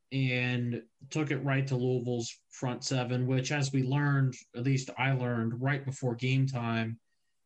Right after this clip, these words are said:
was being hit quite severely by, uh, contact tracing and positive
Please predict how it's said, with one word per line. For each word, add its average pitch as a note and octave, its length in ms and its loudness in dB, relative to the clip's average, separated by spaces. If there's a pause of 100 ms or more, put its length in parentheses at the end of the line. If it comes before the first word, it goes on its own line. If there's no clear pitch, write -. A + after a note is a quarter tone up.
(180)
was C#3 220 2
being F3+ 260 4
hit D#3+ 300 2
quite F#3+ 260 0
severely C#3 800 2
by, A#2+ 600 2 (160)
uh, A#2 260 0
contact C3 560 -2
tracing A#2+ 540 0
and A2 180 -6
positive A#2+ 400 -2